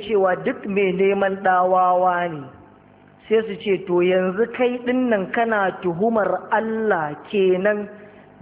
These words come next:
bai san halin da kake ciki ba har sai ka faɗa mishi kenan. Don haka ka bari mana tun da ya sani ba sai ka roƙa ba. Kun gane jama'a? Yanzu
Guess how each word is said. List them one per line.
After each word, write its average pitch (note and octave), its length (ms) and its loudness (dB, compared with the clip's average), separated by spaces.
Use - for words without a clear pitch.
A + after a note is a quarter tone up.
bai F#3+ 380 2
san B3 260 -2
halin B3+ 600 0
da F3+ 100 0
kake A3+ 420 -2
ciki - 180 -4
ba G3+ 140 0
har G#3 220 0
sai A3 120 2
ka G#3+ 220 0
faɗa F#3 400 -2
mishi F#3 220 -8
kenan. C#3 240 -10
Don A3+ 100 0
haka C4 240 0
ka A#3 140 0
bari C4+ 280 2
mana A3 220 0
tun C#4 240 -4
da A#3+ 80 2
ya A#3 240 2
sani A#3+ 220 -2
ba F#3+ 220 0
sai A3 100 -2
ka A3+ 160 -2
roƙa E3+ 340 -2
ba. C#3+ 140 -8
Kun G#3 160 0
gane A#3 280 4
jama'a? G3 360 -2
Yanzu G3 240 0